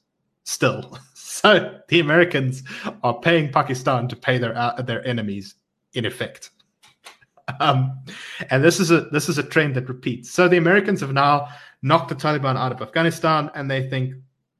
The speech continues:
Well, what are we gonna do now? I mean, if we hand it over to the Northern Alliance,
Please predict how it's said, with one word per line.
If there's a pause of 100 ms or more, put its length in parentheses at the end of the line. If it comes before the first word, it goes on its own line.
(140)
Well,
what
are
we
gonna
do
now? (840)
I
mean,
if
we
hand
it
over
to
the
Northern
Alliance,